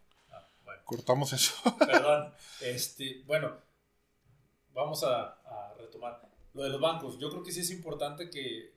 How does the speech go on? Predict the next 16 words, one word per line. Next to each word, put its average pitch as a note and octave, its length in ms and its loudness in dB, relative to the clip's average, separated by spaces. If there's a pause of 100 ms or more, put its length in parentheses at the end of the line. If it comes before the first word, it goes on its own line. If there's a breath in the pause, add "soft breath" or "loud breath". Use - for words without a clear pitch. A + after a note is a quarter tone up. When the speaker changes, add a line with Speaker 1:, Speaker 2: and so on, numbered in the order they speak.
Speaker 1:
que A2 540 -16
es-, - 340 -12
yo F3 120 -10
creo B3 140 -14
que B3+ 100 -10
se B3+ 100 -6
extendiera E3+ 380 -4
un A3 100 -6
poquito - 320 -10
más G#3+ 180 -4
para, D3 200 0
digo, D#3+ 280 -2
que D#3 100 -8
pensaran E3 520 -4
los E3+ 140 -8
bancos D#3 500 -6